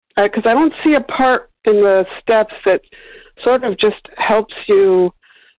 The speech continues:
figure out how to, I'm sure there is, but I don't see it, how to really just sit down with people in an honest, open way, and healthy way, and communicate. Well,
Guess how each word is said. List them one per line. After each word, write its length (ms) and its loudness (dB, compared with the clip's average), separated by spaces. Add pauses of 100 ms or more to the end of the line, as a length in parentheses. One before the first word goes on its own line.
(100)
figure 280 2
out 160 2
how 380 0 (160)
to, 360 2
I'm 80 0
sure 220 0
there 320 2
is, 60 -2
but 120 2
I 140 2
don't 240 -2 (140)
see 80 2
it, 260 2 (440)
how 180 0
to 100 2
really 360 2
just 340 0
sit 140 -2
down 220 2
with 160 -4
people 500 0
in 60 4
an 140 2
honest, 400 0 (160)
open 380 2
way, 260 2
and 260 0 (140)
healthy 540 0
way, 520 2 (420)
and 200 0
communicate. 800 2 (340)
Well, 260 -4